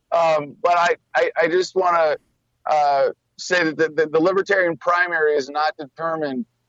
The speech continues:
by any government-held elections or votes. It's all determined by people who show up to the National Convention as delegates. And it's embarrassingly easy to be a delegate to the Libertarian National Convention.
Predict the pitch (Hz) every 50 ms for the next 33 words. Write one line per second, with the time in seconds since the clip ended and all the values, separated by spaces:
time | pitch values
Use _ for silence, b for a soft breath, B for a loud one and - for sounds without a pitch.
0 | _ _ - 135 151 147 143 143 139 143 143 135 117 - 151 156 156 156 151 135
1 | 120 139 143 147 151 151 147 143 127 - - 147 139 139 135 135 127 - - -
2 | 131 123 127 127 127 123 - - 131 120 107 113 110 104 123 123 117 101 - -
3 | 110 107 - _ _ - 143 147 151 151 147 143 139 - - 143 135 139 143 135
4 | 127 117 b b b b _ - 135 135 - 151 139 139 143 131 135 131 120 -
5 | - - 151 143 139 139 135 - - 143 120 127 123 120 120 123 120 - - 135
6 | 123 110 120 117 113 120 120 117 - - 117 113 107 107 _ _ - - - 123
7 | 117 120 120 117 110 98 87 82 _ _ B B B B - - 151 147 143 127
8 | 123 135 143 143 127 117 110 - 147 143 151 151 156 160 147 - 143 139 135 131
9 | 127 123 123 120 113 - - 131 131 135 135 120 107 95 - - _ _ _ _
10 | _ _ - 139 120 139 135 135 123 110 131 131 127 127 131 123 120 113 - 123
11 | 120 117 120 123 117 120 113 - 123 117 120 117 113 113 113 113 117 - - 120
12 | 113 - 113 110 113 120 123 - - 104 95